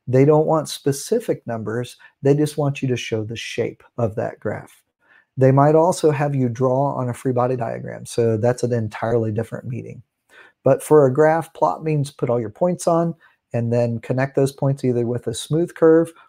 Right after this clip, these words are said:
or with a straight line. And you always can use a ruler on this test, uh, versus sketch, where you're just gonna draw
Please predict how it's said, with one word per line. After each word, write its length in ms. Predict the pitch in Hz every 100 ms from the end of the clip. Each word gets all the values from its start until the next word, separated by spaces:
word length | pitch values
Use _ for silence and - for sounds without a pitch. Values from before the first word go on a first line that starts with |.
| -
or 140 | 226
with 180 | 254 -
a 40 |
straight 300 | 135 - 113
line. 340 | - 98 117 175 _
And 220 | 131 120
you 140 | 120 127
always 300 | 131 143 143
can 160 | 151
use 180 | 135 135
a 60 | 127
ruler 360 | 135 147 120
on 120 | 110
this 160 | 107 101
test, 420 | - 110 - - _ _ _ - _ _
uh, 420 | 123 120 117 117 123
versus 440 | 120 131 127 123
sketch, 420 | - 156 123 -
where 160 | 131 143
you're 140 | 139
just 180 | 131 135
gonna 160 | 135 123
draw 520 | 110 120 120 117 117